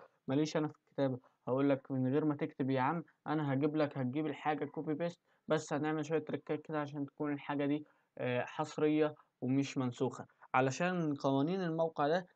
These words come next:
انك ما تجيبش حاجة من موقع تاني. هو قبل ما يرفع المقالة بتاعتك بيكشف عليها في كل المواقع او كذا موقع،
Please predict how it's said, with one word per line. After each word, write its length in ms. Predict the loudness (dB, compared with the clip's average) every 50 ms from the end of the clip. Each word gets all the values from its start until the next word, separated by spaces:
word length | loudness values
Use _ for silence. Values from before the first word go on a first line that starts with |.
| _ 0
انك 280 | 2 2 2 2 0 -2
ما 60 | -2
تجيبش 280 | 0 -2 -4 -4 -6
حاجة 320 | -6 0 2 2 4 4 2
من 220 | 2 0 0 2
موقع 340 | 2 2 2 2 0 -2 -2
تاني. 340 | 0 0 -2 -2 -2 -4 -10 _ _ _ -2 2
هو 300 | 4 4 6 4 4 0 -4 _ -4 -2
قبل 280 | -2 0 2 2 4
ما 140 | 4 4 4
يرفع 640 | 2 2 4 4 4 4 2 2 2 0 2 2 0 -2
المقالة 420 | -2 -2 -2 0 2 2 2 2
بتاعتك 340 | 0 -2 -4 -4 -2 -2 -2
بيكشف 520 | 0 0 0 -2 -2 -6 -10 -10 -6 -2
عليها 300 | 0 2 2 2 2 2
في 100 | 0 -2 -8 _ _
كل 220 | -4 -2 -2 0
المواقع 580 | 2 2 2 2 2 0 -2 -2 -4 -4 -4 -4 _ _ _ _ -4 -2
او 100 | -2 0
كذا 240 | 0 0 0 2 2
موقع، 320 | 0 0 -4 -4 -6 -8